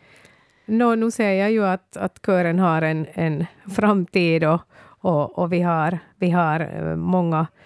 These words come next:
många nya saker på gång och, och under, under tjugotjugosex och, och planerar eventuellt körresa också utomlands och så här. Och det är alltid en, en morot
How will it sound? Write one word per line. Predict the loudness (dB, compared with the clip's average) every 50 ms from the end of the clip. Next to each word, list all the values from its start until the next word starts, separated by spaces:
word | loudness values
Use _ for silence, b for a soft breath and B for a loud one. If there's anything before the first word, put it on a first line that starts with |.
| B B B B B B
många | 0 2 2 2 2
nya | 4 4 4 4 2 2
saker | 2 2 2 2 2 2 0 -2 -2 -2
på | -2 -2
gång | 0 2 2 2 2 0 0 0
och, | 0 0 0 -2 -2 -4
och | -2 -2 -2 -4 -6 -10 -6
under, | -4 -2 -2 0 0 -2 -2 -2 -4 -8 _ -6
under | -4 -2 -2 -2 -2 -4
tjugotjugosex | -4 -2 -2 -2 -2 -2 -4 -4 -4 -4 -2 -2 -2 0 0 -2 -2 -2 -6 -10 -6 -2 -2
och, | 0 -2 -2
och | -2 -4 -2 -2 -2 -4 -8 -12 _ -6
planerar | -4 -2 -2 0 0 0 0 0 0 0 -2 -2 -4 B B B B B B B B
eventuellt | -4 -2 0 -2 0 0 0 0 0 -2 -4 -2
körresa | 0 2 2 2 2 2 2 0 0 0 0 -2 -2
också | -2 -4 -4 -2
utomlands | 0 2 2 0 0 0 0 0 0 0 0 0 0 0 -2 -4 -4 -6
och | -4
så | -2 -2
här. | 0 0 2 2 0 0
Och | 0 -2
det | 0 2 2 2 0
är | 0
alltid | -2 -2 -4 -4 _ -2 0 0
en, | 0 0 0 -2
en | -2 -2 -2 -2 -2 0
morot | 2 2 4 2 2 2 2 2 0 -2 -4 -10